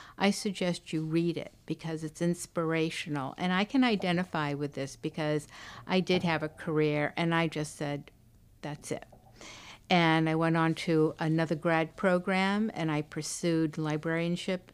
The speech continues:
and I absolutely love it, no looking back. And it, it just happened. One day I said, "This is it." So this is a wonderful read. And, um, what it does also not only provide you with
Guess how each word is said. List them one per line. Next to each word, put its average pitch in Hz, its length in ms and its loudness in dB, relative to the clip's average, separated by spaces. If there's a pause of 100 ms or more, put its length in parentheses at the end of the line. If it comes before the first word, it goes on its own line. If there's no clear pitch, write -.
and 156 100 -6
I - 160 -8
absolutely 156 800 -4 (220)
love 156 340 0
it, - 240 -8
no 156 280 2
looking 147 460 -2
back. 139 520 -4 (520)
And 180 200 4
it, 180 140 -2
it 185 140 -4
just 185 240 -2
happened. 190 540 -2
One 165 180 2
day 170 200 0
I 160 80 -2
said, 151 280 -6 (140)
"This 165 180 -8
is 156 120 -4
it." 170 180 -2 (760)
So 196 300 6
this 208 280 0
is 269 100 -4
a 247 80 4
wonderful 220 540 4
read. 175 480 0 (460)
And, 175 360 2 (100)
um, 180 440 2 (100)
what 196 240 2
it 196 240 -2
does 247 360 2 (160)
also 202 500 0
not 214 280 2
only 208 240 2
provide 165 640 -2
you 151 140 0
with 151 340 2